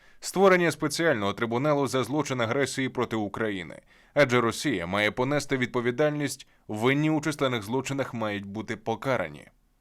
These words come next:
Хочу подякувати за постійну військову підтримку України з боку Італії з перших днів російської агресії.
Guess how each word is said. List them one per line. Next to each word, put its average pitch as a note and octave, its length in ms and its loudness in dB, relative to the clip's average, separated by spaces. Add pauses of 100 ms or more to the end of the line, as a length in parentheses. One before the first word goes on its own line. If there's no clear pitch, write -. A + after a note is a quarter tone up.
(320)
Хочу F3 220 2
подякувати D3 640 2
за C3 160 0
постійну C3+ 480 -2
військову B2+ 440 0
підтримку A#2 440 -4
України B2 540 0
з G2+ 60 -10
боку A#2+ 320 0
Італії D3 520 2
з G#2+ 80 -4
перших C3 460 0
днів B2 200 -2
російської A#2 560 0
агресії. A#2+ 560 -2